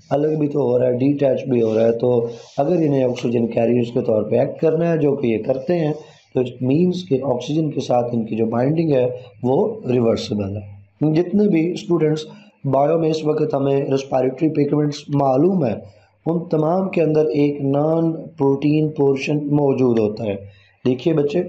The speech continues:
रेस्पिरेटरी pigment के structure में बात करें तो दो हिस्से हो गए, एक protein का बना हुआ और एक नॉन प्रोटीनियस part।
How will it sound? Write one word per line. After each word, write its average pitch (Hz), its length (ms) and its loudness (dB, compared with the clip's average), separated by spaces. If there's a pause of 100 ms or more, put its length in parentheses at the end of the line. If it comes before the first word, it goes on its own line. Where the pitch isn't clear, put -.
(340)
रेस्पिरेटरी 139 680 0
pigment 156 520 -4
के 151 320 0
structure 170 500 -2
में 180 140 2
बात 147 280 2
करें 175 180 0
तो 160 100 2
दो 156 240 2
हिस्से 127 220 -2
हो 107 140 2
गए, 101 280 -4 (340)
एक 156 260 0
protein 131 420 0
का 156 160 0
बना 156 240 0
हुआ 170 200 2 (400)
और 147 180 0
एक 160 260 0
नॉन 160 500 2
प्रोटीनियस 135 600 0 (140)
part। 104 220 -2